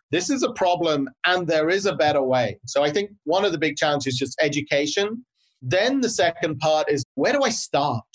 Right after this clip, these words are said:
right? Oh my God, it feels like A B M. It feels like I've got to go to some temple and find a priest who's gonna give me insight into these magical, mystical ways.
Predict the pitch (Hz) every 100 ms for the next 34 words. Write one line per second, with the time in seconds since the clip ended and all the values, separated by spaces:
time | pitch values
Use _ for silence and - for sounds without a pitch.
0 | - 139 170 175 170 170 165 147 - 170
1 | 156 143 123 147 156 156 151 151 143 135
2 | 160 160 147 156 147 131 156 151 156 151
3 | 170 165 160 - 165 131 175 151 143 139
4 | 127 165 165 160 160 180 180 170 - 151
5 | 143 160 151 151 147 156 170 160 143 -
6 | _ _ 180 185 185 160 156 156 139 147
7 | 139 135 151 160 160 160 151 151 147 -
8 | - 143 127 139 147 123 113 - -